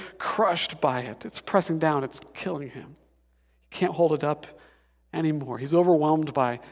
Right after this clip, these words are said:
the effects of sin in his life. You see, sin or, or living contrary to how, how God has designed us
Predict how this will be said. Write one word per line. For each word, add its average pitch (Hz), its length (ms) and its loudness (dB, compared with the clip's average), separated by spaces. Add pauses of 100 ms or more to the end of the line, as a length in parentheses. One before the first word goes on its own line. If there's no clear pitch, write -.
the 143 80 -6
effects 160 480 -2
of 123 100 -8
sin 135 480 -6 (340)
in 127 160 -8
his 120 360 -6 (340)
life. 123 500 -16 (920)
You 160 80 -4
see, 185 260 4
sin 233 520 6
or, 185 240 6
or 170 40 10
living 185 260 8
contrary 185 480 6
to 170 80 10
how, 160 220 10
how 143 180 2
God 165 340 12
has 160 160 4
designed 156 520 4
us 180 200 6